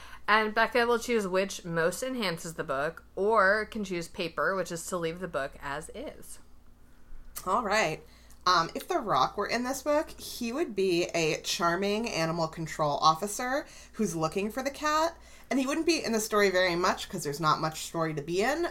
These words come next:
Speaker 2: but he would pop in and out in it as a humorous adversary for the kids while they're looking for the cat.
Speaker 1: Aw.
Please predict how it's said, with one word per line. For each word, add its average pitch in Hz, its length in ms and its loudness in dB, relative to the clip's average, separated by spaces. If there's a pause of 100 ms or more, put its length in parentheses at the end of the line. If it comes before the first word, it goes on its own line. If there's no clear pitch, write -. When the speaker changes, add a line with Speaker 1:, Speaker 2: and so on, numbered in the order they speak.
Speaker 2:
but 185 220 2
he 302 120 -4
would 320 120 -2
pop 370 320 6
in 226 100 2
and 196 140 2
out 165 360 4
in 175 120 0
it - 120 -2
as 175 160 4
a 170 40 0
humorous 170 680 -4
adversary 180 680 2
for 202 200 0
the 202 80 0
kids 220 500 0
while 170 240 4
they're 151 180 2
looking 139 300 -4
for 139 140 -8
the 131 60 -10
cat. - 420 -6 (500)
Speaker 1:
Aw. 165 320 -6